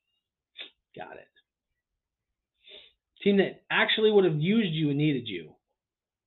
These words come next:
Like, desperately needed you. Because it's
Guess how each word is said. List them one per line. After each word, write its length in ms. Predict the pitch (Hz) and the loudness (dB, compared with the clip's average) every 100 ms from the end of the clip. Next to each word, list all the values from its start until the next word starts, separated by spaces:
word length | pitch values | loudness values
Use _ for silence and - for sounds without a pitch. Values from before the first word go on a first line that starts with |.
| - | -12
Like, 140 | 113 104 117 - | -12 -12 -18 -2
desperately 540 | 160 160 160 143 131 | 0 0 -4 -6 -6
needed 260 | 127 117 104 | -6 -8 -10
you. 180 | 64 64 _ _ _ _ _ _ _ _ _ _ _ _ _ _ _ - | -16 -16 _ _ _ _ _ _ _ _ _ _ _ _ _ _ _ -14
Because 320 | 117 160 156 | -4 -2 -2
it's 160 | - | -4